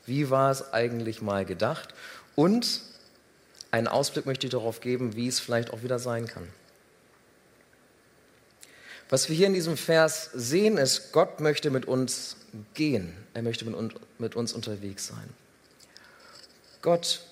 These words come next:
möchte mit uns sprechen. Er spricht mit uns. Wir können mit ihm sprechen. Er möchte uns jeden Tag begegnen. Das war nicht einfach nur ein Kontrollgang, den er außerordentlich tat, sondern jeden Tag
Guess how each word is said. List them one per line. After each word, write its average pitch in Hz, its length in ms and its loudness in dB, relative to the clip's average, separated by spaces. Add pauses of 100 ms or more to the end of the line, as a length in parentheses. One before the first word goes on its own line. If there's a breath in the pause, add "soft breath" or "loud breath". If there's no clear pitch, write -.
möchte 123 220 0
mit 120 120 0
uns 110 280 -2
sprechen. 117 480 0
Er 101 140 -4
spricht 170 480 -4
mit 139 180 0
uns. 147 540 0
Wir 131 220 2
können 143 360 0
mit 139 240 0
ihm 175 260 -2
sprechen. 117 560 -8 (1900 loud breath)
Er 123 100 4
möchte 139 260 0
uns 135 340 -4
jeden 131 340 -2
Tag 117 420 -2
begegnen. 98 680 -6
Das 113 140 -2
war 147 160 4
nicht 165 180 2
einfach 135 260 0
nur 123 240 2
ein 104 280 -2 (480 loud breath)
Kontrollgang, 139 880 2
den 117 160 0
er 110 140 2
außerordentlich 120 800 0
tat, 123 320 0
sondern 113 480 0 (720 loud breath)
jeden 139 380 -2
Tag - 360 -6